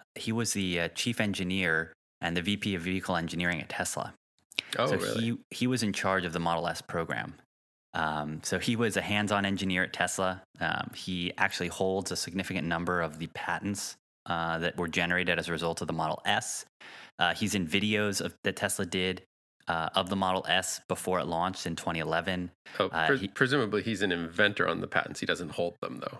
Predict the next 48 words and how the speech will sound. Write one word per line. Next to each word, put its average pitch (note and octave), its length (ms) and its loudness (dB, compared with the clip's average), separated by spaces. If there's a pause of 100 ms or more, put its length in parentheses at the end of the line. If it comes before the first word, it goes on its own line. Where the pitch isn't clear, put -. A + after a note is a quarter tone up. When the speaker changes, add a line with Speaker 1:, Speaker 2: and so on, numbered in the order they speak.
(120)
Speaker 2:
right? - 240 0
Like - 200 -4
Speaker 1:
Yeah, - 80 6
Speaker 2:
Tesla - 180 4
Speaker 1:
sorry. E2 120 2
Speaker 2:
holds - 120 -2
Speaker 1:
He, - 40 -4
Speaker 2:
the - 80 -4
patents. - 280 0
Speaker 1:
sorry, D#2+ 240 2
yes, - 200 0
he A2 120 2
was G#2+ 140 2
an G2 80 2
Speaker 2:
Okay. F2+ 100 4
Speaker 1:
inventor E2+ 300 2
on D#2 140 0
them. - 200 -4 (160)
Um, D#2 380 0 (440)
and, E2 540 2
uh, D#2+ 380 2 (160)
and F2+ 180 2
he G2 160 -2
was F2+ 140 0
also F2+ 260 0
in, E2 260 -4
in, E2 200 -2
like, D2+ 220 -4
press - 240 0
interviews F#2 480 0
about E2 400 0
the E2+ 80 0
launch E2+ 400 0
of D#2+ 180 -4
the E2+ 100 2
Model E2+ 320 0
S. G2 200 2
So E2+ 280 2 (440)
it, - 260 0 (580)
sometimes A#2+ 600 2
it's, G#2+ 140 -4 (140)
it's G#2 120 0
very G2 280 2 (140)
possible F#2+ 440 0
for F#2+ 120 -2
companies F#2+ 540 -2
to G2 160 -2
inflate, F#2 640 0